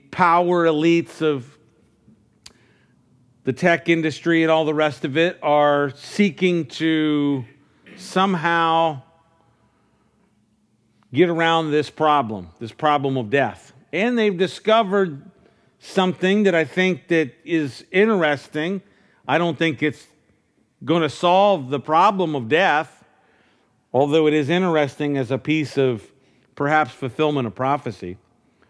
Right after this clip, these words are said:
Uh, they've discovered that the telomeres of your chromosomes, of the D N A of your chromosomes, uh, shorten as you, as you live. And what happens is your D N A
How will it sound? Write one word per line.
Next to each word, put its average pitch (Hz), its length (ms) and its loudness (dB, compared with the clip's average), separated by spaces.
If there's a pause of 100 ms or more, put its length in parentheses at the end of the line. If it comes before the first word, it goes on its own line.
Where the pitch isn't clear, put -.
(300)
Uh, 135 440 2 (200)
they've 147 180 -2
discovered 185 720 -2
that 156 420 0 (880)
the 147 240 -4
telomeres 147 1080 -2 (640)
of 139 200 -2
your 147 220 -2
chromosomes, 143 760 -2
of 123 120 -4
the 123 80 -4
D 151 200 0
N 160 80 0
A 151 140 2
of 131 120 0
your 120 120 -8
chromosomes, 135 960 -6 (800)
uh, 127 360 2
shorten 135 680 0 (260)
as 139 320 0
you, 143 400 0
as 143 260 0
you 135 160 -4
live. 117 480 0 (320)
And 147 240 -2
what 165 120 2
happens 175 500 0
is 143 200 0
your 143 120 -4
D 185 240 0
N 175 100 0
A 160 220 0